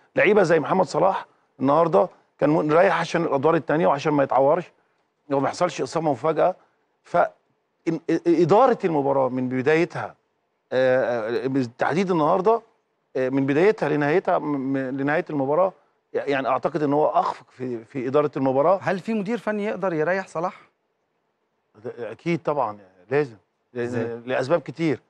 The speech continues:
Speaker 1: لو خدنا الاسباب اللي ممكن محمد صلاح النهارده بالتحديد النهارده يغير، ان ما خشوش، ما دخلوش في اجهاد نتيجه ان هو لعب ماتشين، يعني ثلاث ماتشات ورا بعض في ايام قليله في اسبوع. النهارده محمد صلاح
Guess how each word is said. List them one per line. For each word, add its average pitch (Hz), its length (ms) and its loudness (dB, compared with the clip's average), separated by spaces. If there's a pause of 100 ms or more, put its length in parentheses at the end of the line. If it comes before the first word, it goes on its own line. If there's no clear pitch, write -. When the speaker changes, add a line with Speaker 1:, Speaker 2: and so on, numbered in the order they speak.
(400)
Speaker 1:
لو 127 80 2
خدنا 240 280 2
الاسباب 180 280 2
اللي 180 120 2
ممكن 185 300 -2
محمد 170 300 -4
صلاح 170 240 -2
النهارده 147 420 0
بالتحديد 131 520 -4
النهارده 139 380 0
يغير، 165 340 2 (920)
ان 156 160 2 (640)
ما 165 60 0
خشوش، 180 460 -4
ما 156 140 -6
دخلوش 175 320 -2
في 175 140 0
اجهاد 165 360 0
نتيجه 175 340 -4
ان 165 80 -4
هو 196 140 2
لعب 180 200 2
ماتشين، 165 360 -8 (580)
يعني 127 200 -2
ثلاث 156 280 -2
ماتشات 160 280 -4 (100)
ورا 131 140 0
بعض 165 220 4
في 127 260 -10
ايام 143 220 -2
قليله 139 340 0
في 147 100 -16
اسبوع. 143 320 -8 (580)
النهارده 180 600 2
محمد 156 360 -4
صلاح 160 320 0